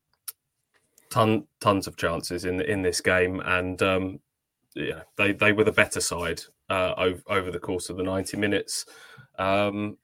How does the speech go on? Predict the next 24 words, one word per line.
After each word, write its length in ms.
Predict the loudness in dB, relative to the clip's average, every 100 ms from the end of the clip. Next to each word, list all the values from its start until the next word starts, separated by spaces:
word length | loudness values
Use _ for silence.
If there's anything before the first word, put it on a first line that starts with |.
| _ _ _ _ -12 -12 _ _ _ _ _ _
it 160 | -12 -10
was 120 | -10
just 280 | -4 -4 -4
one 300 | 0 2 2
of 120 | 0
those 260 | 0 0 0
days 440 | 0 0 0 0
where 140 | 0 0
the 80 |
chances 560 | 0 2 2 0 -4 -2
weren't 280 | 2 2 0
taken, 560 | 0 0 0 -2 -2 -6
couple 380 | -4 -4 -2
of 60 | -4
scruffy 400 | 0 -2 -2 -2
goals 300 | 0 0 -2
against, 580 | -2 0 0 -2 -8 -6
and, 260 | -4 -4 -6 _
um, 340 | 0 2 2 -2
it 140 | -6
just 140 | -10 0
had 180 | 0 0
to 100 | -4
be 320 | 0 0